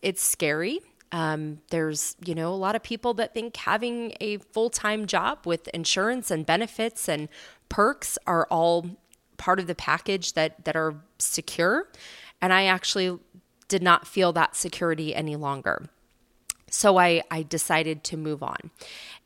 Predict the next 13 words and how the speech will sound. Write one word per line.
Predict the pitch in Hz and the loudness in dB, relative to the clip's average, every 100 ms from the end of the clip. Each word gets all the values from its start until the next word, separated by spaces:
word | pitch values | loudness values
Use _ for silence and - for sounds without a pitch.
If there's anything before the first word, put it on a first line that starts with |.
| - | 2
And | 196 185 170 - _ - | 2 2 -2 -6 _ 2
I | 208 | 4
would | 240 208 | 4 4
ask | 220 - - | 2 0 0
you, | 190 | 0
what | 170 185 | 2 0
is | 233 | 0
your | 202 | 0
why? | 156 151 - - | 0 0 -2 -4
What | - 180 - | 2 2 2
gets | 208 - | 0 0
you | 240 170 | 2 2
up? | 160 | 2